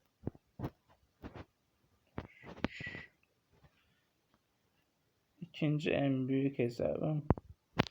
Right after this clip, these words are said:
Bu değil, üçüncü bu.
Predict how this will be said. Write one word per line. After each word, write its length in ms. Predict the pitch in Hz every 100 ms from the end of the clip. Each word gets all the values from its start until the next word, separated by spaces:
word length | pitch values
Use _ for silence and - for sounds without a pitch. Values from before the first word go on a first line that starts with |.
| - _ _ _ _ _ _ _ _ _ _ _ _ _ -
Bu 140 | 143
değil, 300 | 143 139 123
üçüncü 520 | 131 127 - 156 143 131
bu. 160 | 120